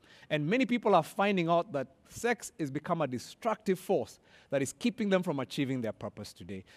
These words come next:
Listen, God's people, false intimacy destroys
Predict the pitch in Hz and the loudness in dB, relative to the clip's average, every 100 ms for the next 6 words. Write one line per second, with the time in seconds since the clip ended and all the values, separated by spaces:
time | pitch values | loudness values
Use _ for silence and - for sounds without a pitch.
0 | - 196 247 - 143 123 120 - 110 107 | -8 -2 -2 -2 -2 0 -2 -4 -8 -8
1 | - _ - 254 262 - 214 208 185 139 | -14 _ -2 4 4 4 2 2 2 -2
2 | 113 - 104 - - 120 123 - 139 131 | -4 -6 -10 -12 -8 -4 -4 -2 2 4
3 | 131 | 2